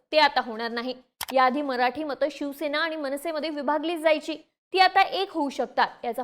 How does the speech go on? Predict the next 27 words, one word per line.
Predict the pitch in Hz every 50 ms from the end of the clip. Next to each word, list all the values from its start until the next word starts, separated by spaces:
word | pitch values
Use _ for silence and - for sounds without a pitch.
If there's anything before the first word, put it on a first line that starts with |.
| - -
फटका | 254 233 - - 269 285
नक्कीच | 294 277 247 - - 277 285 277 269
भाजपला | 220 - 247 247 220 220 - 330 320
बसू | 285 294 294 311 302
शकतो. | - - 294 - - 277 - - - _ _ _ _ -
त्यातही | - 359 381 370 392 381 370 392 349
जर | 349 370 392
शिंदे | - - 330 294 294 294 330 339
वेगळे | 254 233 240 240 226 311 359 339
लढले | 277 240 214 240 240 254 262 - - -
तर | 262 254
मराठी | 226 220 220 214 233 254 - 311
मतं | 302 247 226 - 277 262
भाजपपासून | 220 - 220 220 214 302 311 - 311 269 254 - 302 311
पूर्णपणे | - - 269 254 254 294 330 - - 285 311
दूर | 262 233 226 302 339
जाण्याची | 330 339 349 330 330 330 330 320
शक्यता | - - 262 - - 262 240 247 240
आहे. | 202 - - - - - - - - - -
मुंबईत | 330 - - - 440 480 427 392
भाजपचे | 359 330 294 349 339 - - 370 370
मतदार | 349 302 - 302 277 285 294 311 311
मुख्यतः | 277 226 - - 311 302 302 262 247 269 262 247
गुजराती, | 247 233 214 247 254 262 262 262 262 269
मारवाडी, | 262 254 233 214 226 233 240 262 262 262 254 - -
उत्तर | 254 _ - 339 349
भारतीय | 302 330 302 269 - - 269 262